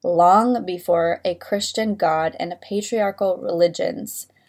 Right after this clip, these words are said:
we encounter a world where fo-, for millennia, people worshipped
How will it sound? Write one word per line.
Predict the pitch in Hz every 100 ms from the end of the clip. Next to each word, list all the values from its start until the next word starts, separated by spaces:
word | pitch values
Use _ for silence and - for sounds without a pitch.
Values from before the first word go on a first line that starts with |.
| _ _ _ -
we | 196 202
encounter | 208 202 - 208 220 277 285
a | 233
world | 202 185 202 180 151 147 -
where | 180 175 175
fo-, | - - 185 185 -
for | - 208
millennia, | 196 180 208 226 160 - - - _
people | - 214 214 226 190
worshipped | 175 180 - 208 202 -